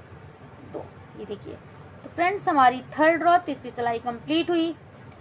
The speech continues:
फ्रेंड्स, अब हम बनाएंगे fourth रॉ चौथी सिलाई wrong side से। पहला फंदा slip करेंगे।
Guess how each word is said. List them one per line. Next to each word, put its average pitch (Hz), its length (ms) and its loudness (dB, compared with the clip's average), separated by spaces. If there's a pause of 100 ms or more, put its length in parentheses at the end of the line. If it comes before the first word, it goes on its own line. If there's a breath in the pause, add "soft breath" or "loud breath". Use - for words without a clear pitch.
(440)
फ्रेंड्स, 392 320 0
अब 277 160 2
हम 262 120 -2
बनाएंगे 285 460 0
fourth 262 420 -4
रॉ 302 160 6
चौथी 262 280 -4
सिलाई 254 360 2
wrong 240 280 0
side 233 300 -2
से। 359 220 -6 (600)
पहला 233 200 0
फंदा 233 280 -2
slip 285 260 -6
करेंगे। 311 360 0